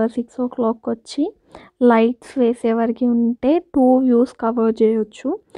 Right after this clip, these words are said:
So ఈవినింగ్ టైంలో వస్తే బెటర్. If మీరు హైదరాబాద్ నుంచి రావాలి అని అనుకుంటే జేబీఎస్ నుంచి or ఉప్పల్ నుంచి బస్సెస్ ఉంటాయి.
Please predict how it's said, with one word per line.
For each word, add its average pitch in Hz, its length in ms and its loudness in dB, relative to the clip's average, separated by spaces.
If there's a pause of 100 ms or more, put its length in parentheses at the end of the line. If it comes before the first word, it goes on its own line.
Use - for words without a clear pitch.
(320)
So 262 80 4 (160)
ఈవినింగ్ 233 360 2
టైంలో 233 320 0
వస్తే 226 260 -6
బెటర్. 220 260 -4 (200)
If 262 100 -8 (120)
మీరు 247 260 4
హైదరాబాద్ 226 500 0
నుంచి 240 260 -2
రావాలి 220 420 -2
అని 214 140 -2
అనుకుంటే 220 460 -2 (540)
జేబీఎస్ 247 600 2
నుంచి 240 220 -2 (100)
or 240 160 -2
ఉప్పల్ 226 360 -2
నుంచి 233 240 -2 (160)
బస్సెస్ 233 360 -6 (100)
ఉంటాయి. 226 280 -2